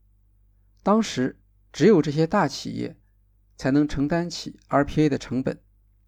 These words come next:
大客户的I T部门能力比较强，因此并不要求无代码服务。而当U I Path进入市场时，它需要用新的价值主张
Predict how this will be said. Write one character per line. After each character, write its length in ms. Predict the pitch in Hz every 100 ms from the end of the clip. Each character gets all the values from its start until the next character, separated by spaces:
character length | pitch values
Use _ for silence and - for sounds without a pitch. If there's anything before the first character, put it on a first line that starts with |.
| _ _ _ _ _ _ _ _ _ _ _ _ -
大 200 | 254 214
客 180 | 196
户 180 | 170 170
的 140 | 127 113
I 200 | - 180
T 180 | - 185
部 200 | 185 139
门 280 | 107 110 - _
能 200 | 127 123
力 140 | 202 175
比 100 | -
较 160 | 117
强， 340 | 110 - 107 - _ _ _ _ _ _ _ _ _ _
因 180 | 180 202
此 300 | - - - _
并 160 | 214
不 100 | 147
要 200 | 139 139
求 220 | 143 123 113
无 320 | - - 127
代 160 | 165
码 160 | 110 117
服 240 | - 117
务。 120 | 120 - _ _ _ _ _ _ _ _ _ _ _ _ _ _ _ _ _ _ _ -
而 80 | 170
当 220 | 214 214
U 100 | 208
I 160 | 220 226
Path 360 | 233 190 - -
进 160 | 143
入 120 | 139
市 160 | 120 143
场 200 | 117 -
时， 380 | - - 117 - _ _ _ _ _ _ _
它 140 | 180
需 160 | 175 196
要 180 | 190 160
用 180 | 165 143
新 240 | - 214
的 120 | 196
价 180 | 156 156
值 100 | 143
主 200 | - -
张 340 | - 135 -